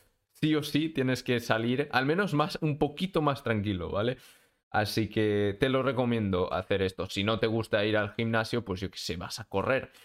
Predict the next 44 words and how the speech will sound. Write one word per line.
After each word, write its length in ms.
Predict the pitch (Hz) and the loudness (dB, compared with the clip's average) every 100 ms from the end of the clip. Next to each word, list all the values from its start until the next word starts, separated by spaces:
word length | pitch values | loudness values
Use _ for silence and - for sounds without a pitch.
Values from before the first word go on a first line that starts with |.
| - _ _ | -20 _ _
O, 680 | 104 98 95 92 92 90 90 | 0 2 2 2 2 2 0
o 120 | 98 | -4
si 140 | 98 107 | -4 -2
te 120 | 101 | 0
gusta 300 | 98 107 110 | 0 0 0
el 100 | 107 | 0
fútbol, 400 | - 120 131 143 | -2 0 0 0
pues 300 | - 95 - | 0 0 -2
juegas 460 | - - 143 104 - | -6 0 0 0 -6
a 80 | - | -6
fútbol 520 | 147 143 135 151 165 - | -2 -2 0 0 -2 -4
y 100 | 110 | -4
juegas 340 | 120 120 123 | 0 2 2
más 180 | 120 117 | 0 0
agresivamente 1040 | 104 98 101 - 110 95 107 113 95 87 - - _ | 0 0 -2 -2 -2 0 0 0 -2 -6 -8 -20 _
en, 460 | - 92 90 85 92 _ _ _ _ _ _ - | -2 0 0 -6 -10 _ _ _ _ _ _ -14
yo 60 | - | -8
qué 80 | |
sé, 160 | 87 98 | -4 -4
si 120 | - | -4
has 140 | 87 - | -8 -2
quedado 300 | 101 95 90 | 0 0 0
con 160 | 98 | -2
unos 200 | 98 98 | 0 0
amigos 340 | 95 101 101 98 | 0 2 0 2
o 80 | |
amigas, 300 | 101 120 160 | 0 0 -2
pues 240 | - 87 - - _ _ | -2 -8 -8 -14 _ _
vas 260 | - 101 107 | -2 -2 -2
a 40 | |
jugar 400 | - 110 113 113 | -4 0 0 0
muy 440 | 104 110 131 139 127 | -2 0 2 2 2
agresivo, 680 | 113 98 95 - 90 - - | 2 0 -2 -4 -6 -6 -14
sin 300 | - 90 87 | -12 -8 -6
hacer 360 | 87 - 98 98 | -4 0 0 2
daño, 320 | 113 117 127 | 0 2 0
obviamente, 400 | 120 117 139 180 | 2 0 0 -4
sin 200 | - 104 | -2 0
<laughs> 0 | |
lesionar 500 | 107 143 139 147 156 | 2 2 2 2 2
a 80 | 151 | 2
otras 280 | 143 143 | 2 0
personas, 460 | 127 120 127 127 143 | 2 0 0 -2 -4
pero, 280 | 98 87 | -6 -6